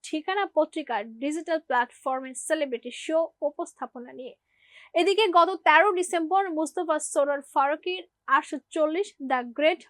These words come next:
বাংলা ডেমোক্রেসি প্রাইভেট লিমিটেড সিনেমা মুক্তি পেয়েছে। এতে একটি গুরুত্বপূর্ণ চরিত্রে দেখা গেছে জায়েদকে। সিনেমায় জাকিয়া বাড়ি মমের স্বামীর ভূমিকায় অভিনয় করেছেন তিনি।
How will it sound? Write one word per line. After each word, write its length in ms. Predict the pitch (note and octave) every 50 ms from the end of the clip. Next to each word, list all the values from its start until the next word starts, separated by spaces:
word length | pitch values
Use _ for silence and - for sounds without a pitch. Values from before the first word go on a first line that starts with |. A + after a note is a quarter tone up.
| _
বাংলা 340 | C#4 C4+ C4 C4+ C4+ C#4 C#4
ডেমোক্রেসি 640 | B3+ A#3+ - C#4+ D4 D#4 E4+ E4 - F4+ F4 - F#4+
প্রাইভেট 400 | F#4 - D#4 C#4 C4 B3+ C4 B3+ - C4+
লিমিটেড 440 | B3+ B3 A#3 A#3 A3+ - - - _ _ _ _ _
সিনেমা 420 | - - - C#4+ C4 B3 A#3+ E3
মুক্তি 300 | - B3 C4+ C#4 - E4+
পেয়েছে। 360 | D#4 - C3 E3 A#3 - - - - _ _ _ _ _ _ - - - _ _ -
এতে 260 | E4+ F4 E4+ - G#4+
একটি 220 | G#4+ G#4 - A4
গুরুত্বপূর্ণ 680 | F4+ D4+ D4 D#4+ F4+ G4 F#4+ - G4+ G4+ G#4 G4 G4+
চরিত্রে 400 | F4+ F#4+ - F4+ E4+ E4 E4+ F4
দেখা 280 | D#4 D4 A#3+ C4 D4 D#4+
গেছে 340 | D#4 D4+ D4+ - E4+ E4+ E4
জায়েদকে। 640 | C#4 C4+ - G#3+ G3+ A3+ - - _ - F#3+ F3+ - - _ _ _ _ _ _ _ -
সিনেমায় 540 | - - D#4+ D4+ D#4 D#4 E4+ F4+ G4+ F#4+ D#4 -
জাকিয়া 460 | - D4 C#4 D4 - - F#4 G4 G4+
বাড়ি 260 | F4+ F4+ F4 F4 F4+
মমের 380 | E4 D#4+ D4 C#4+ C#4+ D4 D4+ D4+
স্বামীর 540 | D4+ - - - D4 C4 C4+ C#4+ D#4+ F4 E4+
ভূমিকায় 600 | C#4+ - - C#4 C#4 D4+ D4+ D4+ - - - -
অভিনয় 360 | - B3 B3+ C4 E4 E4 D#4+
করেছেন 500 | D#4 - B3 A#3+ A#3+ A#3+ - C4+ B3+ B3+
তিনি। 300 | A#3 - A3+ A3+ A3 D#3